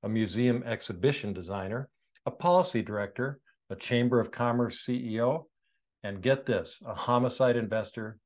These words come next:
investigator defending death row inmates. Monica is the author of the book Wonder, The Extraordinary Emotion That Will Change the Way You Live, Learn, and Lead. And it is an incredible work that is based on both science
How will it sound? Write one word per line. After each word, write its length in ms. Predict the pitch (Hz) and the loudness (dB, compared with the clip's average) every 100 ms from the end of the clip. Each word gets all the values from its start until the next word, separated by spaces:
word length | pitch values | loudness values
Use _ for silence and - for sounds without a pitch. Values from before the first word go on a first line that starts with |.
| - | 0
investigator 580 | 120 120 120 104 101 101 | 2 2 0 -2 -2 -4
defending 500 | 90 - 110 98 87 | -6 -4 -4 -4 -4
death 300 | 101 104 - | -2 -2 -4
row 180 | 101 98 | -4 -4
inmates. 520 | 90 92 78 - - _ _ _ _ _ _ _ _ _ _ _ _ _ _ | -6 -12 -16 -18 -20 _ _ _ _ _ _ _ _ _ _ _ _ _ _
Monica 320 | 127 135 180 175 | 2 4 4 2
is 100 | 131 | 2
the 120 | 131 | 4
author 300 | 135 135 127 | 4 4 -2
of 60 | |
the 60 | 104 | -4
book 260 | 95 113 107 | -2 -2 -2
Wonder, 440 | 110 107 87 - _ - | -4 -4 -8 -14 _ -4
The 100 | 113 | -4
Extraordinary 680 | 107 - 131 151 165 160 156 | -2 -4 2 2 4 0 0
Emotion 480 | 123 113 113 123 | 0 0 -2 -8
That 120 | 104 104 | -8 -8
Will 140 | 104 | -8
Change 440 | - 123 123 123 | -2 2 2 0
the 80 | 110 | -2
Way 120 | 110 | -2
You 140 | 104 95 | -2 -4
Live, 440 | 101 123 135 135 _ _ _ - | 2 2 2 -2 _ _ _ -10
Learn, 400 | 107 113 113 117 | -4 0 0 -2
and 180 | 113 107 | -4 -4
Lead. 360 | 104 87 - _ _ _ _ _ _ _ _ | -4 -6 -10 _ _ _ _ _ _ _ _
And 100 | 131 | 0
it 100 | 127 | 2
is 140 | 135 117 | 2 2
an 180 | 127 120 | 2 2
incredible 580 | 123 - 151 151 139 | 0 0 2 4 2
work 280 | 117 110 - | 2 0 0
that 120 | 120 | -6
is 120 | 101 82 | -8 -2
based 340 | 120 123 - | 2 2 0
on 140 | 107 | -4
both 220 | 98 92 92 | -2 -4 -6
science 680 | - 120 123 127 - - | -4 0 0 0 -4 -12